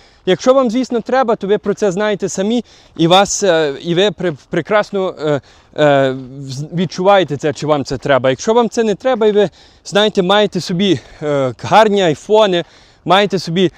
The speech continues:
гарні автомобілі, гарний одяг, то я не думаю, що вам дуже сильно потрібен,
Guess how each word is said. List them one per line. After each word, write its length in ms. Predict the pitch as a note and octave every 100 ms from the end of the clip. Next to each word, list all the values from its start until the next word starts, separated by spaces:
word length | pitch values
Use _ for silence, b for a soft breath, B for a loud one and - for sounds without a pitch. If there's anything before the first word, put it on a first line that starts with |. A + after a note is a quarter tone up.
| b b
гарні 480 | - C3+ G3 G#3+ G3+
автомобілі, 540 | F3 F3 E3 D3 G#3+ F#3+
гарний 380 | D#3+ G3 F3+
одяг, 340 | D#3 G#3 G3 F3+
то 120 | F3+
я 140 | F3+
не 120 | F#3 F3+
думаю, 300 | G3+ G3+ D#3+
що 160 | -
вам 180 | F3 E3+
дуже 220 | D#3+ D#3+
сильно 300 | - F#3 F3
потрібен, 500 | C#3+ - D#3 D#3 D3